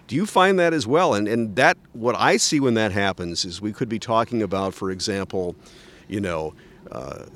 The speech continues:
global warming in the context of climate change.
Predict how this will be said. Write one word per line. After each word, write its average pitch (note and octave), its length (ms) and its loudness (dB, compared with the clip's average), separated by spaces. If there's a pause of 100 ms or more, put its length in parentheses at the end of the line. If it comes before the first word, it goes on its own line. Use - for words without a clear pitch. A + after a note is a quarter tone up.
(100)
global C#3+ 540 6
warming G#2+ 580 4
in D2 100 -10
the D2+ 60 -12
context F#2+ 640 -8
of G2 100 -14
climate F#2+ 340 -8
change. E2 420 -10